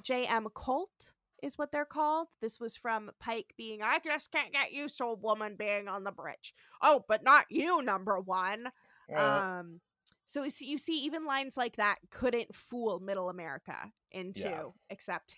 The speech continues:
Speaker 1: <laughs> or maybe all of America, honestly, at that point. Um, so, uh, having seen the alien who grabbed Pike, Spock offers his own theories. He's just like, "All right, I bet that they are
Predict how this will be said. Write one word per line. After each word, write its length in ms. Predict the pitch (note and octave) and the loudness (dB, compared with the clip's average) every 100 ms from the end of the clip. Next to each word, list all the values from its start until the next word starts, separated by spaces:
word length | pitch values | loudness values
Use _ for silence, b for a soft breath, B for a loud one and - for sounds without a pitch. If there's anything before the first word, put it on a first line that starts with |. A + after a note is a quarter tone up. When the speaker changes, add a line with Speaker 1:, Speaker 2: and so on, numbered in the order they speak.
| _ | _
Speaker 1:
<laughs> 760 | F4 E4+ A#4+ - _ _ - - | -6 -6 -10 -14 _ _ -16 -6
or 80 | |
maybe 260 | B3 G4 G#4+ | -4 2 6
all 180 | F4 C#4 | 6 6
of 100 | G3+ | 0
America, 500 | F3+ F3 E3 F3+ D#3+ | -8 -8 -10 -10 -10
honestly, 520 | - F3+ F3 - E3+ - | -8 -10 -10 -12 -10 -10
at 140 | - | -10
that 200 | E3 E3 | -10 -12
point. 320 | - - - _ _ _ _ _ _ - | -16 -20 -20 _ _ _ _ _ _ -8
Um, 600 | G3 G3+ F3+ D#3+ - F#3+ _ _ _ _ _ _ b b b b _ | -6 -6 -8 -14 -20 -20 _ _ _ _ _ _ b b b b _
so, 420 | - D4+ C#4 B3+ | -6 0 4 4
uh, 220 | B3+ A#3 - - | 4 2 -2 -8
having 420 | - D4 F4+ F4 | 0 4 4 2
seen 600 | C#4 - F4 G4+ G4+ D#4 | -4 -2 0 0 0 -2
the 200 | C4 C4 C#4 | -4 2 2
alien 640 | E4 C4 G3 D3+ F3 G#3+ | 2 0 -4 -8 -14 -8
who 140 | A#3+ | -6
grabbed 500 | A3 A3+ A#3+ B3 G#3+ | -2 4 6 4 2
Pike, 480 | - A#3 D3+ - _ b b b - | -4 -2 -2 -10 _ b b b -16
Spock 420 | - D4 E4 F#4+ - | 2 6 8 6 2
offers 400 | C#4 C4+ C#4+ C4 | 0 0 -6 -8
his 160 | C4+ A#3+ | -8 -6
own 260 | A#3 F4 F#4+ | -4 -4 -6
theories. 560 | F3+ D#3+ D#3+ G3 A#3+ | -8 -10 -12 -12 -10
He's 220 | B3+ A#3 - | -10 -10 -8
just 200 | B3+ - | -6 0
like, 240 | B3 B3 - | 0 2 2
"All 160 | D#4+ | 2
right, 320 | D#4 D3+ A#2 - _ _ b b - | 2 -2 -6 -14 _ _ b b 4
I 180 | B3 G#4 | 4 6
bet 240 | B3 A#3 - _ - | 4 2 0 _ -10
that 160 | A3 | -6
they 140 | A#3 G#3+ | -2 0
are 540 | G3+ F#3+ F#3+ F3+ G#3 | 2 2 0 -4 -8